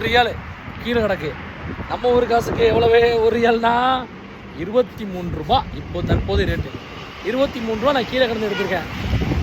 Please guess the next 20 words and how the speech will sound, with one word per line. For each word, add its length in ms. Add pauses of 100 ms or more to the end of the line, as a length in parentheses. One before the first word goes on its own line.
(100)
என்ன 80 (120)
பண்ணலாம்? 440 (1200)
இது 100 (100)
வந்து 220
எப்படின்னா, 280 (1120)
எப்போவுமே 460
வந்து 160
நான் 200
கீழே 200
கிடந்துச்சுன்னா 460
என்ன 120 (100)
செய்வேன், 220
யாருக்காவது 440
ஏதாவது 260
வாங்கி 220 (360)
கொடுத்துருவேன். 480 (680)
இல்லைன்னா 280
என்ன 140
செஞ்சிருவேன், 420 (1600)
அதாவது 240